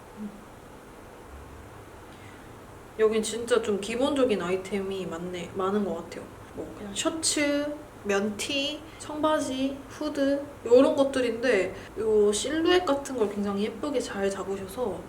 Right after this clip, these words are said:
구경하는 맛이 나는 쇼핑몰입니다. 네, 아이템 하나하나 보다 보면 엄청 특이한 느낌, 막 특이하다거나 그런 느낌은 아니에요.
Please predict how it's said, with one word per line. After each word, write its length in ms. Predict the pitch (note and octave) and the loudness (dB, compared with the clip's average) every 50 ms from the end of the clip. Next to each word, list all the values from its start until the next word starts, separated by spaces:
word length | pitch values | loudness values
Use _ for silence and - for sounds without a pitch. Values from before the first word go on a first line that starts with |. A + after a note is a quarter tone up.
| - - - - - - - - | -14 -14 -14 -14 -14 -16 -14 -8
구경하는 560 | - A3 G#3 A#3 A3 A3+ A#3 A#3+ A#3+ A#3+ G#3 | -4 -2 2 2 2 4 4 2 2 2 0
맛이 360 | F3 E3+ E3+ F3 - - A3 G3+ | 0 0 0 0 0 2 2 2
나는 360 | F3 F3 F3 F#3+ G3+ G3 F#3 | 2 2 0 2 2 0 0
쇼핑몰입니다. 880 | G3 G#3+ - - B3 A#3+ A#3+ A#3 G#3+ F#3+ - - - - - - - - - - - - - | 0 -2 -4 -2 -4 -4 -4 -4 -4 -4 -4 -6 -10 -14 -14 -14 -14 -14 -14 -16 -16 -14 -10
네, 320 | C#4+ C#4+ B3+ G#3 F#3 G3+ F#3 | -6 -4 -4 -2 -2 -4 -4
아이템 360 | G#3 A#3 A#3+ - - C#4 C4 | -4 -4 -4 -6 -6 -4 -2
하나하나 360 | C4+ C#4 D4 D#4 D#4+ D4 C#4 | -2 -2 -2 -4 -4 -4 -4
보다 300 | B3 - - A3 G3 A#3+ | -4 -4 -6 -8 -6 -6
보면 460 | A3+ A3+ A#3+ A#3+ B3 D4 D4 B3 G3 F#3+ - - - - - - - - - | -6 -4 -4 -4 -2 -2 -4 -4 -4 -6 -10 -14 -14 -14 -14 -14 -12 -6 0
엄청 760 | E4 G4 G4+ - - - - D#4+ D#4+ D#4 D#4 D4 C4+ A3+ G3 - - - - - - - - - | 2 2 4 2 0 -4 -4 -4 -4 -4 -4 -4 -4 -6 -6 -8 -10 -14 -14 -14 -14 -14 -12 -8
특이한 840 | - - E4 D4 D#4+ D#4 D#4 D#4 D#4 D#4 D4+ D4 C#4+ C#4+ C#4 B3+ | -4 -2 -2 -2 0 -2 -4 -4 -4 -4 -6 -6 -6 -4 -4 -2
느낌, 600 | G#3+ G3+ G3 - - - - - - - A3+ G#3+ G3 - - - G#3 F#3 | -2 -4 -4 -6 -10 -14 -14 -12 -10 -6 -6 -6 -6 -8 -10 -12 -12 -12
막 100 | F3 F3 - - | -12 -12 -14 -12
특이하다거나 560 | - - - C#4+ C4 C4 C#4 C4+ C4+ C4 B3+ A#3+ A3+ | -12 -12 -10 -10 -8 -4 -2 -2 0 -2 -2 -4 -6
그런 1000 | A3 A3 G#3+ G3 G3 - F3+ F3 F3+ F#3 F3 F3+ F#3+ - - - - - F#3+ F3 | -8 -10 -10 -10 -10 -12 -12 -12 -12 -12 -12 -12 -12 -12 -14 -14 -14 -14 -14 -14
느낌은 320 | - - - - - - - - - | -14 -14 -14 -16 -14 -14 -14 -14 -16
아니에요. 180 | - - - | -16 -16 -16